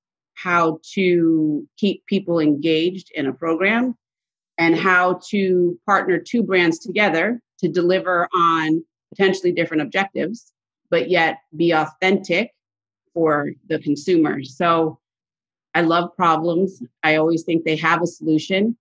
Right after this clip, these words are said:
It may be hard to get to that solution because there are so many hurdles that could be in the way. But I,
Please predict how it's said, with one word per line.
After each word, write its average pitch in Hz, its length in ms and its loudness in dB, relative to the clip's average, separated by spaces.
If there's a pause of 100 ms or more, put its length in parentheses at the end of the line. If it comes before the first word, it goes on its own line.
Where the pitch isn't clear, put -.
It 160 140 -2
may 165 140 2
be 151 120 0
hard 156 300 -2
to 147 100 -6
get 190 320 -2
to 175 100 -8
that 160 240 -2
solution 165 640 0 (260)
because 147 340 -4
there 156 160 0
are 151 40 0
so 160 220 -4
many 156 320 0
hurdles 160 360 0
that 156 200 -6
could 156 80 -8
be 156 140 0
in 143 80 0
the 143 80 -2
way. 143 420 0 (400)
But 165 180 0
I, 170 140 -2